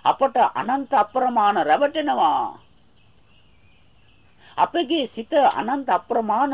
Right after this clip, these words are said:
රැවටීම් වලට ගොදුරු වෙනවා. හේතුව අපි නිවැරදි මාර්ගය තාම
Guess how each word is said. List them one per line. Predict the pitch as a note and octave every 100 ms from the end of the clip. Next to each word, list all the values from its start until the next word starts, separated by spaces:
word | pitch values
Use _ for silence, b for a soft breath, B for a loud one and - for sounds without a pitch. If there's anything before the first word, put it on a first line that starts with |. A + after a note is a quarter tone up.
| A3+
රැවටීම් | C3+ E3+ A#3+ D#4 C4
වලට | A3 F#3 D#3+
ගොදුරු | F3 F#3 F4
වෙනවා. | D4 B3+ F#3+ F3 B B
හේතුව | - G3+ - -
අපි | D#3+ A3+
නිවැරදි | E3 D3+ G#3+ C4 C4 C#4
මාර්ගය | A3 G3+ F#3 G3 F3
තාම | F3 F3 B3+